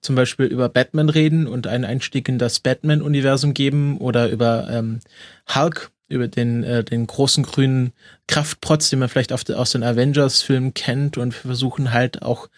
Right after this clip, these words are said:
hauptsächlich einen Einstieg in die Comic-Welt von diesen Charakteren zu bieten. Da sind jetzt aktuell keine konkreten Sachen geplant. Das liegt hauptsächlich daran, dass ich keine Zeit und Muße gefunden hab,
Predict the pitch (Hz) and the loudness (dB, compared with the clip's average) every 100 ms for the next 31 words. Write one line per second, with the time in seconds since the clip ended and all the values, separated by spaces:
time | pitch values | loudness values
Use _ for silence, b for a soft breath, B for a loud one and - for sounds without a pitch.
0 | B B B 113 - 135 131 - 127 - | B B B -2 0 0 0 0 -2 0
1 | 131 - 143 127 - - 135 131 123 - | 0 0 2 0 -4 -4 -2 0 -2 0
2 | 143 143 135 - 123 120 110 - 127 120 | 2 4 4 2 2 2 0 -4 -2 -2
3 | 120 127 117 - - 120 107 131 123 120 | -2 -2 -4 -4 -4 -4 -2 -2 0 -2
4 | 113 123 120 143 156 156 _ _ _ _ | -4 -4 -2 0 -2 -2 _ _ _ _
5 | B B B B - 127 143 160 151 151 | B B B B 0 4 6 4 4 2
6 | 147 - 143 - 151 143 151 151 143 147 | 0 -2 -4 -2 2 4 4 2 0 0
7 | 151 151 147 - 143 135 131 113 131 120 | 0 0 -2 0 -2 0 -2 -2 -2 -2
8 | - 120 147 165 - 131 - - 127 - | -2 0 0 -2 -8 -6 -4 -4 -4 -2
9 | - - - 135 131 120 127 120 131 - | -2 -2 -4 -2 0 2 2 0 -2 -4
10 | - 127 123 117 - - 127 135 - 131 | -2 0 0 -2 -4 -2 0 -2 -6 -2
11 | 139 147 151 127 - 143 139 131 | 0 2 0 -2 -2 -2 0 -4